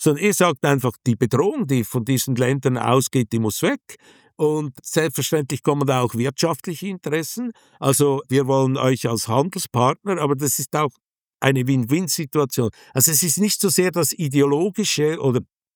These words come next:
ich würde mal sogar behaupten, Trump, dem ist die Ideologie völlig gleichgültig. Also der kann vielleicht noch einfacher mit einer Diktatur verhandeln als mit einem, <laughs> einer Demokratie. Der ist in dieser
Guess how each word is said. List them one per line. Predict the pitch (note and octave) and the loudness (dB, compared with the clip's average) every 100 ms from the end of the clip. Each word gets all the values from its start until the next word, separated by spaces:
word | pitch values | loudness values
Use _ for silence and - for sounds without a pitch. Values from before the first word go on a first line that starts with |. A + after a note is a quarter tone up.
| _ | _
ich | - - | -8 2
würde | C#3+ B2 | 2 4
mal | C3+ C3 | 2 2
sogar | - A#2 B2+ | 0 0 0
behaupten, | B2+ B2+ A2 B2 - A2+ - - _ | 2 -2 0 -4 -2 -6 -6 -20 _
Trump, | - G#2 D3 C3+ - | -2 0 0 -2 -2
dem | C3 | -2
ist | B2+ A#2 - | 0 -4 0
die | A#2+ | -2
Ideologie | A2+ A#2+ A#2+ G#2 B2 A#2 | 2 2 2 2 0 0
völlig | - A#2 E3 D3+ - _ _ _ _ | 0 -2 -2 -4 -6 _ _ _ _
gleichgültig. | A2+ G#2 D3 - A#2+ C#3 - F#3+ - | -4 -2 -4 -2 -4 -4 -6 -6 -2
Also | B2 A2+ B2 G#2 _ _ _ - - | -2 2 0 0 _ _ _ -20 0
der | C3+ A#2 _ _ | 0 0 _ _
kann | D3+ D3 | 0 2
vielleicht | A#2+ C3+ C3 C3+ | 2 0 0 -2
noch | A#2 | -6
einfacher | - A2+ D#3 - D3+ - | -2 0 0 2 -2 0
mit | C3+ C3+ C#3 | -2 0 0
einer | C3 B2+ | 2 2
Diktatur | B2 A2+ C3 - C#3 D3 | 0 -2 -4 0 2 2
verhandeln | - A2+ B2 C3+ C#3 | 0 2 0 0 -2
als | B2+ A#2 | -2 -2
mit | B2 A2+ | -4 -4
einem, | A2+ A2+ A2 G#2+ - | -2 -2 -2 -6 -8
<laughs> | |
einer | B2+ C#3 D3 | 0 2 0
Demokratie. | E3 D3 B2+ G#2+ A2 G#2 - C#3+ G#3 - - - - | 0 0 0 -2 -4 -4 -2 0 0 -4 -20 -20 -6
Der | C#3+ D#3+ | 0 2
ist | E3+ - | 2 0
in | C#3 | 0
dieser | B2+ C#3+ C#3+ | 0 0 0